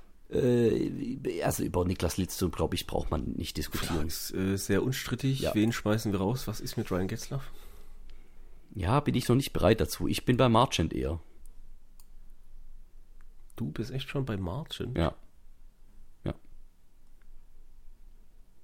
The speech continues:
Speaker 1: Wir können auch Getzlaf jetzt rausschmeißen, weil da kommen noch
Speaker 2: Das
Speaker 1: andere
Speaker 2: ist
Speaker 1: Namen
Speaker 2: ein
Speaker 1: jetzt
Speaker 2: krasser
Speaker 1: dann.
Speaker 2: Disrespect, muss ich sagen, aber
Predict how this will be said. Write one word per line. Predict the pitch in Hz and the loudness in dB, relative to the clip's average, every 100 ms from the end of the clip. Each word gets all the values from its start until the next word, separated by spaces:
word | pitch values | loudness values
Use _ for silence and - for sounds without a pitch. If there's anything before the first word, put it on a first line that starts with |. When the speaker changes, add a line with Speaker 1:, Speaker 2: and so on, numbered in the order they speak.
| - - - - - - - - - - - | -18 -18 -16 -14 -14 -14 -18 -20 -18 -18 -6
Speaker 1:
Wir | 113 | -4
können | - - | 6 8
auch | 101 | 8
Getzlaf | - 131 - 120 | 10 10 12 10
jetzt | 123 - | 10 6
rausschmeißen, | 107 - 107 107 - 92 | 4 6 6 6 4 2
weil | 90 | 2
da | 82 | 2
kommen | 92 - 101 | 0 0 0
noch | 87 | 0
Speaker 2:
Das | 107 | 0
Speaker 1:
andere | 113 | 4
Speaker 2:
ist | 113 | 8
Speaker 1:
Namen | 95 98 | 8 8
Speaker 2:
ein | 95 | 4
Speaker 1:
jetzt | 90 | 2
Speaker 2:
krasser | - 78 117 | 0 2 2
Speaker 1:
dann. | 117 | 2
Speaker 2:
Disrespect, | 127 - 107 - 104 - | 0 2 -2 0 -2 0
muss | 98 104 | -4 -2
ich | 104 | -4
sagen, | - 98 - - | -2 -2 0 0
aber | 98 101 101 | 0 0 -2